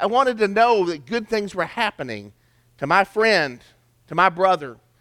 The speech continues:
in Christ. I looked there, and there was his face and his wife's face, but it wasn't the same wife that I had known. And I scrolled down some more, and I thought, "This is not the man of character that I once knew." And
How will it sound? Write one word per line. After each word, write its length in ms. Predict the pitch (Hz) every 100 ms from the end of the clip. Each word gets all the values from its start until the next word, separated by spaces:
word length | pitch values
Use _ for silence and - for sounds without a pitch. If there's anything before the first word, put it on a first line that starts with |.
| _ _ _ -
in 140 | 147
Christ. 580 | - 147 87 - - - _ _ _ _ _ _ _ _ _
I 80 | 117
looked 280 | 131 180 -
there, 260 | 170 185 170
and 240 | 117 110 _ _ _ _ _ _ -
there 140 | 160
was 140 | 139
his 200 | 160 156
face 400 | - 156 160 160
and 160 | 117 107 _ _ _
his 180 | - 117
wife's 360 | 131 147 156 -
face, 340 | 160 151 156
but 160 | - 127
it 60 |
wasn't 260 | 135 147 87
the 80 | 131
same 340 | - 151 139
wife 260 | 135 135 135
that 120 | 123 123
I 240 | 123 120 _ _ _ _
had 180 | 123 117
known. 380 | 113 107 117 151 _ _ _ _ _ _ _ _
And 80 | 147
I 20 |
scrolled 400 | - - 214 208
down 260 | 185 196 190
some 180 | - 170
more, 260 | 165 196
and 80 | 165
I 40 |
thought, 200 | 143 147
"This 220 | 165 180 156
is 100 | 170
not 220 | 165 -
the 160 | 135 - _ _ _ _
man 280 | 131 160 147
of 120 | 135
character 500 | - 156 143 - 139
that 120 | 127
I 220 | 120 113 113
once 300 | 147 131 -
knew." 340 | 120 120 139
And 140 | 131